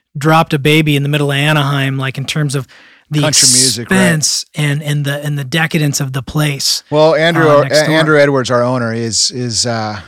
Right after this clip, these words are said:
Speaker 2: is a, is a cowboy at heart. And,
Speaker 1: Yeah.
Speaker 2: uh,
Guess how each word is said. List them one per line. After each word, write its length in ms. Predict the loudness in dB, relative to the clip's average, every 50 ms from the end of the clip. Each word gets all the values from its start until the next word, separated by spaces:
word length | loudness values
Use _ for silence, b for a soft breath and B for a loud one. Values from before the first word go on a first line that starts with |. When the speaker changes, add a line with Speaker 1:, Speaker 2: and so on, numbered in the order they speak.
| B B B B B B B _ _ _ _ _ _ _ -16
Speaker 2:
is 200 | -14 -12 -12 -12
a, 160 | -12 -12 -12
is 120 | -12 -10 -10
a 100 | -12 -10
cowboy 440 | -6 -2 0 0 0 0 -4 -4
at 100 | -6 -6
heart. 300 | -6 -6 -8 -8 -8 -12 _ _ _ _ _ _ _ _
And, 240 | -12 -10 -8 -6 -4
Speaker 1:
Yeah. 180 | -4 -2 -2 -2
Speaker 2:
uh, 260 | -4 -4 -6 -6 -8